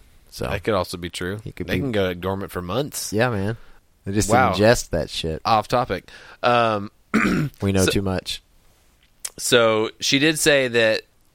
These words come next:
Speaker 2: you know, like, unlike, you know, if you're holding your pee, how, you know, you can get, like, in, like,
Speaker 1: U T I.
Speaker 2: you can get, like, problems from
Speaker 1: Mm-hmm.
Speaker 2: holding your pee.
Speaker 1: <laughs> Yeah,
Speaker 2: Okay?
Speaker 1: U T I.
Speaker 2: Um, apparently with your colon,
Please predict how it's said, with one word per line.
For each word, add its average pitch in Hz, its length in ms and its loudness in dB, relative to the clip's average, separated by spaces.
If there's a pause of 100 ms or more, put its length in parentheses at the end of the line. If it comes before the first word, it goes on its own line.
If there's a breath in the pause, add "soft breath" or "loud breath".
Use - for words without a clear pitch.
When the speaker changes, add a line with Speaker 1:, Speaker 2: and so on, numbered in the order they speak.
(120)
Speaker 2:
you 98 120 -4
know, 85 200 0
like, 87 340 -2
unlike, 117 440 0
you 104 80 -8
know, 92 100 0
if 87 100 -4
you're 95 120 0
holding 107 260 0
your 87 100 -4
pee, 110 540 0 (500)
how, 87 640 0 (300)
you 87 100 -12
know, 78 60 -8
you 78 160 -10
can 90 160 -14
get, - 160 -8
like, 85 220 -6
in, 80 360 -10
like, 78 160 -12 (260)
Speaker 1:
U 98 180 -4
T 104 260 0
I. 98 240 6
Speaker 2:
you 104 180 -4
can 104 160 -10
get, 92 200 -4
like, 82 200 -4 (160)
problems 107 580 0
from 101 80 -6
Speaker 1:
Mm-hmm. 107 80 -4
Speaker 2:
holding 101 220 0
your 95 100 -8
pee. 117 380 4
Speaker 1:
<laughs> - 40 -20
Yeah, 107 240 0
Speaker 2:
Okay? - 80 -8 (120)
Speaker 1:
U 113 260 4
T 113 220 6
I. 104 280 4 (320 soft breath)
Speaker 2:
Um, 87 580 0 (220)
apparently 143 380 2
with 123 140 -2
your 110 80 -2
colon, 113 580 2